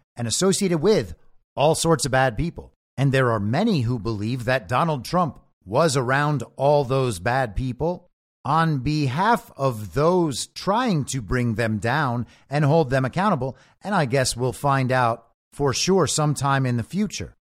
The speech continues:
But it sure would explain quite a lot. Now, as I said, this is a story that has been kind of ignored forever by standard issue villagers on the Uniparty right and the Uniparty left. Con Inc media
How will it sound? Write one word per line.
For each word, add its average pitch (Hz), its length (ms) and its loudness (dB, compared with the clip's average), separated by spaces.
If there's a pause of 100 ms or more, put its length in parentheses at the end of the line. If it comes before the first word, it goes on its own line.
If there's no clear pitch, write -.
(160)
But 127 120 2
it 131 100 -6
sure 208 260 2
would 196 220 2
explain 190 580 -2
quite 185 340 -2
a 139 60 0
lot. 139 400 0 (300)
Now, 135 120 0
as 214 120 2
I 262 80 4
said, 175 380 0
this 165 200 0
is 240 120 -2
a 220 80 0
story 131 500 2
that 113 300 0
has 107 380 -4
been 127 580 -2 (200)
kind 214 260 0
of 202 120 -4
ignored 98 760 -4 (260)
forever 110 680 -4 (500)
by 123 640 0 (100)
standard 160 380 0
issue 170 200 -2
villagers 120 500 0
on 127 260 -2
the 127 100 -4
Uniparty 139 460 -2
right 113 220 -2
and 123 220 0
the 139 120 -2
Uniparty 143 480 -2
left. 107 360 -4
Con 127 280 -2
Inc 147 280 -2
media 135 580 -2